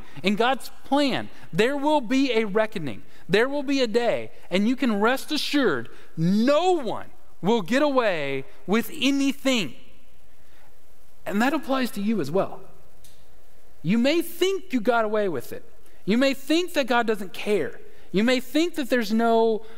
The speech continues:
um, real consequences, that it's all under the rug, that it's all shoved in the closet. But no one gets away with anything. Every sin will have a reckoning.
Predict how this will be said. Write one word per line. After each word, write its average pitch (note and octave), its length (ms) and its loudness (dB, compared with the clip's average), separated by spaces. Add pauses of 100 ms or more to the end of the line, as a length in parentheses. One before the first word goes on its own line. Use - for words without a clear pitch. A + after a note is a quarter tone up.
um, G3+ 640 4
real B3+ 380 2
consequences, G3+ 1000 -4
that E3+ 140 2
it's F3+ 140 -4
all C4 360 4
under C4+ 200 -2
the A3+ 100 -2
rug, F3+ 320 2
that D#3+ 140 2
it's D#3 120 -4
all A#3+ 380 2
shoved A#3+ 320 0
in A#3 80 -2
the A3 80 -2
closet. G3+ 540 0 (760)
But F#3+ 160 2
no G#3 520 2
one C#3+ 640 0 (360)
gets A#3+ 320 0
away D#3+ 680 0 (320)
with G#3 260 2
anything. A3+ 760 0 (540)
Every C4 400 2
sin D3 580 0 (540)
will F3+ 160 4
have G#3 240 2
a G3 80 0
reckoning. F3 480 -2